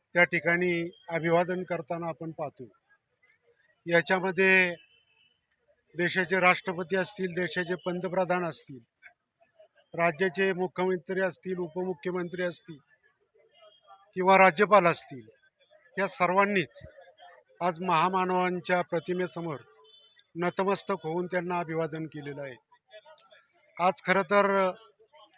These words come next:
आपल्या देशातील तमाम शोषित वंचित घटकांच्या न्याय हक्कासाठी ज्यांनी संघर्षमय असा लढा उभारला आणि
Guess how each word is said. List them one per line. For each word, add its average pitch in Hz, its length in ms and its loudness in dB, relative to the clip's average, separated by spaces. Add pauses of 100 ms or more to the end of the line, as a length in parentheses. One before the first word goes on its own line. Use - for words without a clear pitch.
(500)
आपल्या 196 640 6 (1500)
देशातील 190 540 2 (1120)
तमाम 208 520 4 (160)
शोषित 175 440 -4
वंचित 190 340 -4
घटकांच्या 180 880 -4 (720)
न्याय 202 320 10
हक्कासाठी 175 640 0 (640)
ज्यांनी 190 300 0
संघर्षमय 208 680 0
असा 190 240 2
लढा 180 240 2
उभारला 165 440 0 (760)
आणि 180 180 -2